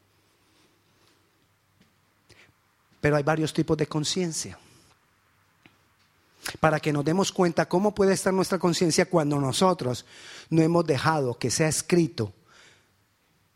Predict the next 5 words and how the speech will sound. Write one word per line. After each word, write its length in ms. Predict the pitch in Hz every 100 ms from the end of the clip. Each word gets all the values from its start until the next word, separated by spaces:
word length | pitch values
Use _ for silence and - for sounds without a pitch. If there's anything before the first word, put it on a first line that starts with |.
| _ _ _ _ _ _ _ _ _ _
en 120 | 135 139
nuestros 360 | 135 131 120
corazones 540 | - 131 117 156 131 107
la 100 | 117
palabra. 460 | 113 113 107 -